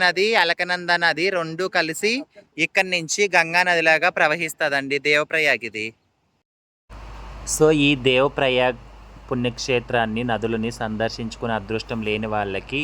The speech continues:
నేనైతే చూపిస్తున్నాను. సెంట్రల్ సాంస్క్రిట్ యూనివర్సిటీ అంత ఏముందో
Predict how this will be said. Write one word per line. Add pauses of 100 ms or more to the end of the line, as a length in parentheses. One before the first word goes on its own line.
(160)
నేనైతే
చూపిస్తున్నాను. (1300)
సెంట్రల్
సాంస్క్రిట్ (100)
యూనివర్సిటీ
అంత (220)
ఏముందో